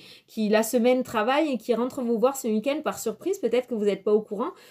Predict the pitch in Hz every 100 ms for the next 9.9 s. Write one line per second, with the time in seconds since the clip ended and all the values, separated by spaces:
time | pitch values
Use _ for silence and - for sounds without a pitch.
0 | _ 214 277 311 302 269 - 196 208 202
1 | 202 220 370 403 381 311 - 208 202 214
2 | 202 202 320 339 247 220 277 359 - -
3 | 220 294 370 339 262 339 359 302 269 247
4 | 285 311 311 277 220 226 214 254 247 320
5 | 330 254 220 185 135 - 196 240 180 -
6 | _ _ 240 269 277 226 269 311 254 220
7 | 294 302 247 226 294 311 226 208 208 311
8 | 302 220 220 214 262 233 208 262 311 330
9 | 262 240 240 214 202 247 302 330 214